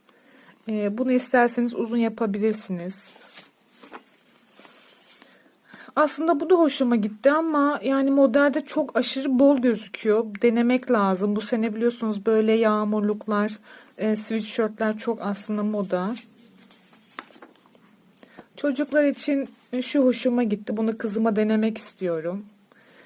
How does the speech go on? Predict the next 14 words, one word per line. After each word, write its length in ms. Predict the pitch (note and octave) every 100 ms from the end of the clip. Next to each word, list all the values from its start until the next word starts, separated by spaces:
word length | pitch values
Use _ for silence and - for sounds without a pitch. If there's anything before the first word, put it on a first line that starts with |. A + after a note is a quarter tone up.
| _ _ -
Gene 520 | A3+ A3+ A3 A3 - _ _ _ _ _ -
bu 80 | A3+
şekilde 540 | B3 A3+ A3+ G3+ G#3
bir 60 | F#3
tane 440 | - A3 G3+ G3
bluz 360 | G3+ F#3+ F#3+ E3+
var. 540 | E3 F3 A3+ A#3 - - _ _ _ _ - - - _ - - _ _ _ _ - _ _ _ _ - - _ F#3+ F#3 _ _ _ _ - - _ _ _ _ _ _ _ _ _ _ _ _ _ _ _ _ -
Genellikle 680 | D4 D4+ D#4 E4+ F#4+ F4 F4
otuz 440 | - D4 - D#4+ C#4 - C4 B3+ B3+ A#3+
dört, 500 | C4+ D#4+ F#4+ - - _ - - - _
kırk 300 | - C#4+ C#4+
altı 400 | D4+ D4+ D4+ C#4
beden 260 | C4+ C4+ C#4
aralığında 840 | B3 A#3 A3+ G#3+ G#3 G3+ G3+ G#3